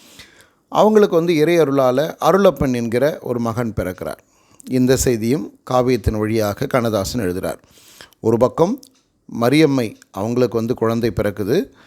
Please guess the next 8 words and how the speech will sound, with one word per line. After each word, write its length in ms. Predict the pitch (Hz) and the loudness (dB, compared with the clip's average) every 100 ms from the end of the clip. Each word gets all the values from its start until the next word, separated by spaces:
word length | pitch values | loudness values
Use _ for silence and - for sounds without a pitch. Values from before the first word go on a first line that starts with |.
| - - _ _ | -20 -20 _ _
இன்னொரு 280 | 143 160 | 4 4
பக்கம் 240 | 151 147 143 | 4 0 2
பார்த்தீங்கன்னா 560 | 127 110 113 123 208 247 _ _ _ _ _ _ - | 0 0 -4 -4 -4 -6 _ _ _ _ _ _ -4
சக்ரியாஸ் 580 | 151 139 180 170 160 143 | -4 2 4 6 4 2
எலிசபெத் 600 | 139 127 120 120 113 101 - | -2 -2 -2 -4 -6 -6 -8
அப்படின்ற 440 | 113 110 117 107 | -6 -4 -4 -2
அந்த 320 | 113 107 120 135 | -2 0 0 0
தம்பதிக்கும் 680 | 123 120 117 110 147 226 | 0 0 0 -2 -4 -6